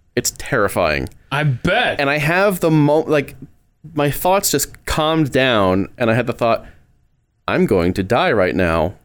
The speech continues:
Speaker 1: Like, just calmly like that. Uh, I didn't. I make my way out to the front door and catch my breath,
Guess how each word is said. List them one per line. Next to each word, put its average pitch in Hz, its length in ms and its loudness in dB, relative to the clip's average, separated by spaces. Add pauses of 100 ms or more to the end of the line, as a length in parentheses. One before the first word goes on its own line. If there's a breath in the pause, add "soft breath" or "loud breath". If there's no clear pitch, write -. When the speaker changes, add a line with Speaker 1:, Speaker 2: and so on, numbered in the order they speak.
Speaker 1:
Like, 131 120 0
just 131 160 -6
calmly 135 400 0
like 101 200 2
that. 90 380 0 (720 loud breath)
Uh, 123 340 2 (100)
I 147 80 0
didn't. 143 460 0 (500 soft breath)
I 135 120 0
make 151 180 2
my 151 80 2
way 143 260 4
out 135 280 0
to 151 80 -4
the 131 100 -2
front 131 260 0
door 135 320 4
and 117 80 -4
catch - 160 -4
my 113 80 0
breath, 117 640 0